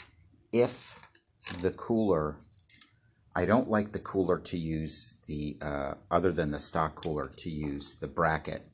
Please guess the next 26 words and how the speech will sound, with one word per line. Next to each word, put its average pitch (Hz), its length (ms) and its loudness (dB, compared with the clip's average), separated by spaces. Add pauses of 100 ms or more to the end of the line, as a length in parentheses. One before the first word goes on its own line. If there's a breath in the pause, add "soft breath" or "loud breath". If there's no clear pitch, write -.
(140)
the - 80 -6
pre-installed 76 720 -2
bracket 76 420 0
that - 120 -12
comes 78 280 -4
with 76 160 -6
A 82 60 -2
M 73 180 -2
D 76 140 -6
motherboards, 73 680 -4 (560 loud breath)
because, 80 640 -2
again, 82 540 -2
it - 160 -8
becomes 78 400 -6
a 80 80 -4
sitting 80 420 0
issue. - 440 -6 (180)
And 78 100 -2
I 76 120 -2
know 82 240 -2
that 80 180 -6
that's 76 260 -4
a 76 60 -12
fact 76 420 -8
because 73 460 -6
other 76 400 -2